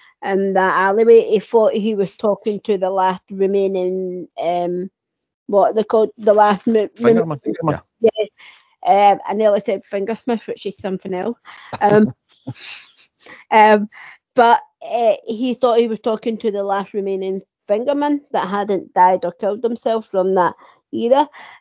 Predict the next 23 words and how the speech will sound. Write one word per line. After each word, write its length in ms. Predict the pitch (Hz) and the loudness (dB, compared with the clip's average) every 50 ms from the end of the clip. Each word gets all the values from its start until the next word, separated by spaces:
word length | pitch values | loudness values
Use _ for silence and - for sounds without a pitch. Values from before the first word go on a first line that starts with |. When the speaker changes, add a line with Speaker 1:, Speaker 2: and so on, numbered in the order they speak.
| _ _ - | _ _ -6
Speaker 1:
And 280 | 175 196 202 208 208 | -4 -2 -2 0 0
then 180 | 208 202 202 214 | 0 0 0 -2
it's 200 | 196 156 208 - | -4 -4 -4 -2
only 320 | 269 254 254 262 254 247 | -2 -2 0 2 2 2
then 340 | 226 202 220 214 214 220 240 | 2 2 0 0 0 0 -2
when 120 | 226 220 214 | -2 -2 -2
he 60 | 208 | 0
realised, 500 | 208 214 208 202 208 208 202 190 - - | 0 0 0 2 2 0 0 -2 -4 -2
no, 180 | 226 220 208 196 | 0 2 2 0
he'd 260 | 175 - 233 214 - | 0 -4 -8 -6 -6
been 220 | - 214 202 196 | -6 -8 -8 -6
dead 240 | 196 208 196 196 202 - | -4 -2 -2 -2 -4 -4
for 100 | - 254 | -6 -8
twenty 480 | 254 - 277 262 247 254 240 - 277 254 | -6 -4 -4 -2 -2 -4 -4 -6 -8 -8
years, 300 | 220 220 240 240 233 240 - | -8 -4 -2 -2 -2 -2 -2
they've 140 | 220 202 208 | -6 -4 -4
only 240 | 202 196 196 196 190 | -4 -2 -2 -2 -2
now 240 | 196 196 190 190 190 | -2 -2 -2 0 0
recently 760 | 190 185 185 180 180 180 190 - - 208 - 175 196 196 190 | 0 -2 -2 -4 -6 -8 -8 -6 -6 -6 -6 -4 -4 -4 -4
de-, 160 | - 196 170 - _ _ _ _ _ | -4 -6 -8 -10 _ _ _ _ _
de-, 420 | - 175 175 180 185 175 175 170 123 | -2 2 4 6 8 8 6 6 4
identified 800 | - 165 190 180 214 190 185 190 185 202 175 - 180 165 170 170 170 | 4 2 0 2 2 2 2 2 0 -2 -4 -2 0 -2 0 -2 -4
his 100 | 180 | -6